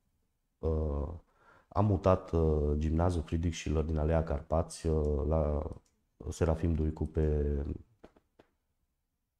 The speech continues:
strada, uite că scapă, Budiului. Părinții ne-au cerut să suplimentăm și să facem, uh, să facem în așa fel încât copiii să aibă autobuzul lor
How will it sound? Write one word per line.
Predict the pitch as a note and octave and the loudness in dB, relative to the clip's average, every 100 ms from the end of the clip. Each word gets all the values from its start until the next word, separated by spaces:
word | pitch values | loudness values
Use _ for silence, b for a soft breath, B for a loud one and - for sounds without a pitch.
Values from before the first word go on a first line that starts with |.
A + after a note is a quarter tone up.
| _ _ _ _ _ _ _ _ | _ _ _ _ _ _ _ _
strada, | - - D#2+ D#2+ | -20 -6 -2 0
uite | D#2 D#2 | 0 -2
că | - D2+ | -6 -8
scapă, | - D2+ D#2+ | -6 -4 -2
Budiului. | D#2 D#2+ D2 C#2 - _ _ _ _ _ _ _ _ _ _ _ _ _ _ _ - B B B B B B B _ _ _ _ _ _ _ _ _ - | 0 2 2 0 -8 _ _ _ _ _ _ _ _ _ _ _ _ _ _ _ -20 B B B B B B B _ _ _ _ _ _ _ _ _ 4
Părinții | E3 G2+ F#2+ A2 | 6 8 4 4
ne-au | A2 F#2 | 4 4
cerut | - D2 E2 G2 | 2 2 2 0
să | - - F2+ | -6 2 2
suplimentăm | F2 D#2+ D#2+ D2+ D2 F2 G#2 | 4 0 0 0 0 2 2
și | G2+ | 2
să | F2 D#2 | -4 -2
facem, | F2 F2 F2+ D#2+ D#2 | -2 0 0 0 0
uh, | D2 D2 C#2 - - G1+ A#1 | 0 -2 -4 -6 -12 -14 -14
să | - | -6
facem | D#2+ F#2 F2+ | -2 -2 0
în | D#2 | 0
așa | F2 | -2
fel | - E2 | -2 0
încât | D#2+ E2+ E2 - | 0 -2 -4 -10
copiii | - D#2+ F2 | -6 -2 0
să | D#2+ D#2+ | 0 0
aibă | D#2+ E2 | 2 2
autobuzul | D#2 D2+ D#2 E2+ D2 D2 | 0 0 -2 0 -2 0
lor | D2 D2+ - | 0 -2 -8